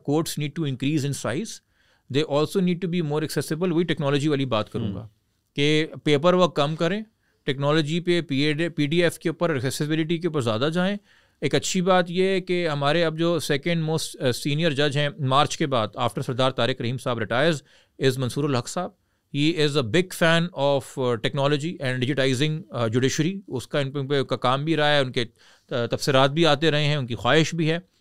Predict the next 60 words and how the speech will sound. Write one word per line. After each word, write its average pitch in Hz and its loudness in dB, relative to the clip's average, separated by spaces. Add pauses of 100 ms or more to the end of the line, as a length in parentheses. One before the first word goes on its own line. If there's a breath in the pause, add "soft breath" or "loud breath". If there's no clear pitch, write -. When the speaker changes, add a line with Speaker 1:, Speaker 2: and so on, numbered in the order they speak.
(140)
Speaker 1:
तो 143 -2
मैं 143 4
देख 160 2
रहा 180 6
हूँ 190 4
कि 175 4
शायद 156 4
उनका 151 4
टेन्योर 147 2
अगर 143 2
उनको 139 2
तीन 135 0
साल 139 0
का 139 0
मिलता 127 -2
है, 175 -4 (480 soft breath)
तो - 6
हम 151 6
डिजिटाइजेशन 147 2
की 165 2
तरफ 147 2
जाएंगे, 127 0 (140)
जो 135 0
कि 160 0
एक 147 0
अच्छी - 0
बात 117 -2
होगी। 113 -12
Speaker 2:
हम्म। 107 -12 (260 loud breath)
Speaker 1:
जुडिशरी 143 2
के 180 4
नंबर्स 151 0
बढ़ाने 160 2
की 160 -4
मैंने 156 -2
आपसे 147 -2
बात 139 2
कर 160 -4
दी। 190 0
साथ 160 2
में 180 0
देखें, 185 -2 (360 soft breath)
हमें, 170 0
मुझे 180 2
लगता 165 0
है 190 4
कि 190 0 (180)
लॉन्ग 156 6
टर्म 196 6
फिक्स 165 -2
बेंचेस 127 0
चाहिए। 107 -2 (640 soft breath)
हर 202 6
ढाई 160 4
महीने 170 4
के 170 0
बाद 156 4
रोस्टर 131 2
बदलता 107 -2
है। 107 -8